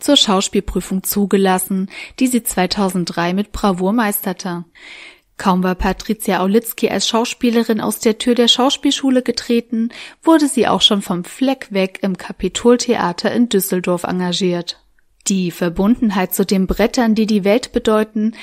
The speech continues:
hat sich Patricia Aulitzki bis heute bewahrt und steht neben ihrer erfolgreichen Schauspielkarriere immer wieder auf der Theaterbühne, unter anderem in Frankfurt,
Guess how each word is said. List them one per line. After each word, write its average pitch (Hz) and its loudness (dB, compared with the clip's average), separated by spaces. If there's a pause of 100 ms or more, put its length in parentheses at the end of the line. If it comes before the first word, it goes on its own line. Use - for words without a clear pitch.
(120)
hat 285 0
sich 269 0
Patricia - -2
Aulitzki 180 -4
bis 185 -2
heute 190 0
bewahrt 175 -2
und 185 -4
steht - -2
neben 175 -2
ihrer 175 -2
erfolgreichen 240 -2
Schauspielkarriere 185 -2
immer 240 2
wieder 185 0
auf 165 -6
der 220 -2
Theaterbühne, 180 -2 (380)
unter 190 0
anderem 175 0
in 170 -4
Frankfurt, 240 -2